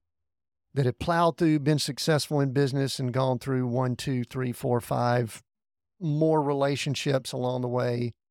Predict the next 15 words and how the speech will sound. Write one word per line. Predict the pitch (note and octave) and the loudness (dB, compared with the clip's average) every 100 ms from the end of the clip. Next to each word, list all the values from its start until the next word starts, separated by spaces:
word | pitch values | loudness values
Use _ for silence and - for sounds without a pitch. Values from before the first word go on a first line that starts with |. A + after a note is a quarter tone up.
| _ - | _ -8
disconnected | B2 C#3 - C#3 C3 C3+ A2+ | 0 0 2 0 0 -2 -4
family, | C3 A#2+ A#2+ A#2 | -4 -2 -4 -6
but | - D3 C#3+ | 0 0 4
they're | D3+ | 2
successful | - C#3 - - E3 E3+ - F3+ D#3+ D#3 D#3 | 2 -4 -4 -4 -2 -2 -4 -4 -2 -4 -6
in | F3+ C#3 C3+ B2+ B2+ - _ _ _ _ _ - | -8 -4 -2 -4 -6 -10 _ _ _ _ _ -4
business. | G#2+ B2+ A2 A2+ A2+ | 4 4 4 0 -2
How | - E3 | -2 0
do | |
you | F3+ D#3 | 0 -2
respond | C#3 - C#3+ C3+ B2+ | -4 0 0 0 -2
when | A#2+ | -2
someone | D3 B2+ B2 A#2 | -4 -2 -2 -2
says, | - B2 A#2 A#2 A2+ G2+ - _ _ _ _ _ _ | 0 2 4 4 2 -2 -4 _ _ _ _ _ _
"But | - B2+ E3+ | -14 -4 -4